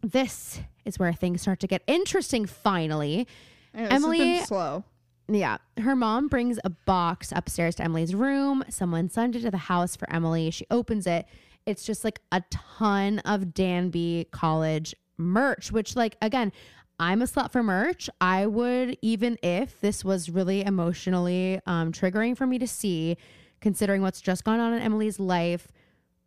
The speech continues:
Speaker 1: and her living a lie, I would still be pretty pumped to have all this free merch. And I'd be like,
Speaker 2: Me
Speaker 1: "Okay,
Speaker 2: too.
Speaker 1: maybe A is my friend." Maybe because, li-, listen,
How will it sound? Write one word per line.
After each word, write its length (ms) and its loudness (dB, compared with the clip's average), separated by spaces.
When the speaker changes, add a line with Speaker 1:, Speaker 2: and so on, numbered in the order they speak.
Speaker 1:
and 120 2
her 140 4
living 260 2
a 60 2
lie, 460 2
I 100 2
would 160 0
still 380 0
be 140 0
pretty 340 0
pumped 380 0
to 80 0
have 220 0
all 140 0
this 200 -4
free 220 -4
merch. 380 -8
And 80 -2
I'd 100 0
be 100 0
like, 160 0
Speaker 2:
Me 100 4
Speaker 1:
"Okay, 160 -2
Speaker 2:
too. 140 2
Speaker 1:
maybe 380 2
A 180 2
is 280 -2
my 160 2
friend." 180 2
Maybe 180 2
because, 200 -2
li-, 220 2
listen, 320 0